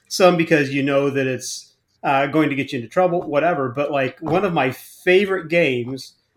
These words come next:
was this Deadlands Outlaw game where we just played the most despicable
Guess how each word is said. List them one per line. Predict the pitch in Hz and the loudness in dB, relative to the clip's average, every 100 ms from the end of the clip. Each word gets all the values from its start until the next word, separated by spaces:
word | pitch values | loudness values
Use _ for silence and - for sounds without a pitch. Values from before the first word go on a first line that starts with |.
| _ - | _ -2
was | 196 143 117 123 | 0 0 -2 -6
this | 139 - | -6 -2
Deadlands | 160 165 175 185 180 180 165 - - _ _ _ _ 170 | -2 0 2 2 2 2 -4 -12 -16 _ _ _ _ 2
Outlaw | 156 151 127 120 | 2 2 -2 -4
game | 117 113 | -8 -6
where | 131 135 | -2 -2
we | 139 165 | 0 -2
just | 160 156 - | 0 -4 -2
played | 151 147 123 | -4 -4 -4
the | 135 | -4
most | 139 143 147 131 - 135 127 | -2 -2 -2 -2 -8 -14 -4
despicable | 180 202 - - 185 185 180 143 143 139 135 - | -2 0 -4 -4 -2 0 0 0 -2 -2 -2 -6